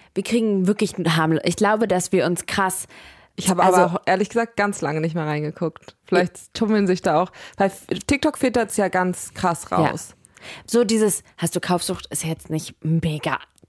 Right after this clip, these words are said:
Speaker 1: krass schlimm,
Speaker 2: Aber
Speaker 1: eine
Speaker 2: schreibt
Speaker 1: krass
Speaker 2: nie jemand
Speaker 1: schlimme
Speaker 2: so, „Oh, du bist so
Speaker 1: Beleidigung.
Speaker 2: hässlich“ oder so. Sowas schreibt
Speaker 1: Ja.
Speaker 2: ja nie einer.
Speaker 1: Nee.
Speaker 2: Das würde ich vielleicht dann einfach lassen. So. Aber wenn's was
Speaker 1: <laughs>
Speaker 2: Persönliches ist, sowas so, „Du wirst“, weiß ich nicht.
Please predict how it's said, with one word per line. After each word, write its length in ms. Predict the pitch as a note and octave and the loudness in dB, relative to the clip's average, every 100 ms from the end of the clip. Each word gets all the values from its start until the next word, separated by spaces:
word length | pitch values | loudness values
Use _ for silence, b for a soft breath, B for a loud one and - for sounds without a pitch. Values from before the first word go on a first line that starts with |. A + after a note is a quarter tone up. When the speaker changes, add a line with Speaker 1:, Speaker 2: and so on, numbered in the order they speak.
| - _ _ | -20 _ _
Speaker 1:
krass 400 | - - E3+ - | -10 -2 0 2
schlimm, 260 | - E3+ E3+ | 2 4 4
Speaker 2:
Aber 100 | F#3+ | 4
Speaker 1:
eine 100 | D#3+ | 4
Speaker 2:
schreibt 200 | D#3 G#3 | 4 2
Speaker 1:
krass 140 | F3+ G#3+ | 4 6
Speaker 2:
nie 100 | G#3+ | 6
jemand 300 | A#3 A3+ G#3 | 6 6 6
Speaker 1:
schlimme 100 | E3+ | 4
Speaker 2:
so, 80 | G#3 | 4
„Oh, 120 | D#3 | 4
du 100 | D3+ | 4
bist 180 | C#3+ C#3+ | 2 2
so 80 | F3 | 2
Speaker 1:
Beleidigung. 20 | |
Speaker 2:
hässlich“ 580 | D3 F#3+ - - D#3+ - | 2 0 -2 -4 -4 -2
oder 200 | E3+ E3 | -2 -2
so. 100 | D#3+ | -2
Sowas 240 | E3 F3 | -2 -2
schreibt 300 | - F#3+ D3+ | -2 -2 0
Speaker 1:
Ja. 60 | G#3 | 0
Speaker 2:
ja 60 | F3+ | -2
nie 140 | C#3+ | -2
einer. 380 | - C3+ C#3 D#3 B D#3+ | -2 -2 -4 -6 B -2
Speaker 1:
Nee. 180 | D#3 | 0
Speaker 2:
Das 160 | F3+ - | 0 0
würde 120 | A3 | 0
ich 80 | G#3+ | 0
vielleicht 340 | G3+ F#3 F#3 G3 | 2 2 2 0
dann 420 | F#3 F3+ E3+ - | 0 0 -4 -6
einfach 280 | - E3 D#3 | -4 -2 -2
lassen. 480 | D#3 D3+ - E3 D#3+ | -4 -4 -4 -6 -4
So. 240 | E3+ D#3+ - | -2 -2 -4
Aber 320 | - - - F#3 | 0 2 4 4
wenn's 160 | G3+ | 4
was 180 | D4+ E4 | 4 6
Speaker 1:
<laughs> 0 | |
Speaker 2:
Persönliches 720 | F4 C#4+ - - E4 G4 F4+ | 6 6 4 4 2 2 0
ist, 300 | - F#4 - B B B - | 2 0 0 B B B -4
sowas 260 | G#3+ A3+ A3+ - - | 0 2 0 -2 -2
so, 400 | G#3+ G3+ F#3+ - - - _ _ _ _ _ - - _ _ | 2 2 2 0 -4 -20 _ _ _ _ _ -20 -20 _ _
„Du 140 | F#3 F3+ | -6 -2
wirst“, 440 | F3 - _ - - | -2 -4 _ -20 -4
weiß 260 | G3 F3+ A3 | 0 0 0
ich 160 | F#3+ | -4
nicht. 420 | C#3+ D3 E3+ - | -4 -4 -6 -12